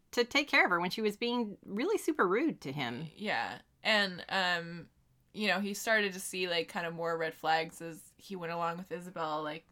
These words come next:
Speaker 2: "She's not thinking about her kid. She's not thinking about my
Speaker 1: But
Speaker 2: wife."
Speaker 1: then he kept saying,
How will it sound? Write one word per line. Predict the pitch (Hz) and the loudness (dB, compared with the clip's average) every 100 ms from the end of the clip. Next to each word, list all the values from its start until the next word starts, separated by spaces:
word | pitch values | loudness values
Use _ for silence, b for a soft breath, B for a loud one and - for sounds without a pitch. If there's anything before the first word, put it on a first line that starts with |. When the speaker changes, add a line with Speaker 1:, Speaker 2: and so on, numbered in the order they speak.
| - | -20
Speaker 2:
"She's | - 233 - | -16 -16 -8
not | 359 381 | -8 -8
thinking | 359 330 | -10 -8
about | 320 269 | -4 -4
her | |
kid. | 196 - 220 185 165 | -6 -8 -6 -6 -6
She's | 226 | -8
not | 277 330 | -8 -8
thinking | 359 330 | -8 -8
about | 320 285 | -4 -4
my | 226 | 0
Speaker 1:
But | 214 285 | 0 4
Speaker 2:
wife." | |
Speaker 1:
then | 370 440 466 - 285 | 6 6 4 2 6
he | 359 | 6
kept | - - 349 359 | 6 10 10 10
saying, | - 359 403 254 202 | 8 10 10 6 4